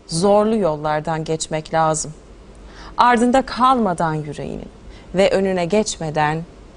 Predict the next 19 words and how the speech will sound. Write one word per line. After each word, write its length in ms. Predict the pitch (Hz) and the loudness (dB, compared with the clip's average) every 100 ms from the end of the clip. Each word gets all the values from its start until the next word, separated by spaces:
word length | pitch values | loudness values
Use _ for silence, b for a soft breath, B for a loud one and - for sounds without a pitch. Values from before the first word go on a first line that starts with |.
| - - | -20 -10
kendinin. 500 | - 151 143 147 175 156 - - - - - | -4 -2 -2 -4 -6 -10 -16 -20 -20 -20 -2
Aç 260 | 262 254 - | -2 -2 -2
kollarını 520 | 196 160 165 156 160 | 0 2 2 2 -2
hayata. 640 | 165 160 151 151 - - - - - B B B B B - | 0 2 2 0 -4 -6 -10 -18 -18 B B B B B -2
Suyun 320 | - 302 349 | 2 4 6
üzerinde 520 | 294 269 277 294 330 | 6 6 6 4 4
kalmak 560 | 269 262 254 285 285 220 | 4 4 6 4 2 4
madem 440 | 208 190 196 190 | 4 4 2 0
bütün 240 | 185 - | -2 -2
mesele, 500 | 185 175 - 170 160 | -2 0 0 2 4
o 100 | 170 | 2
halde 640 | 240 226 160 156 185 269 302 B B B B | 2 0 -2 2 2 2 0 B B B B
şikayetle 800 | - 208 - 208 214 311 311 277 | -4 -2 4 4 6 4 4 4
zaman 360 | 214 214 233 226 | 6 6 4 2
kaybetmek 800 | 196 170 160 160 - 247 - | 0 0 0 -4 -2 -4 -2
yerine 500 | 285 262 240 226 226 - B B B B - | 0 2 4 2 0 -6 B B B B 2
umudunu 500 | 233 247 240 240 220 | 4 4 4 2 2
ayaklandır 720 | 190 180 - 190 190 196 208 | 2 0 -2 -2 0 2 2
gayretinle. 800 | 170 160 156 156 - 160 143 | 4 4 4 -2 -4 -6 -6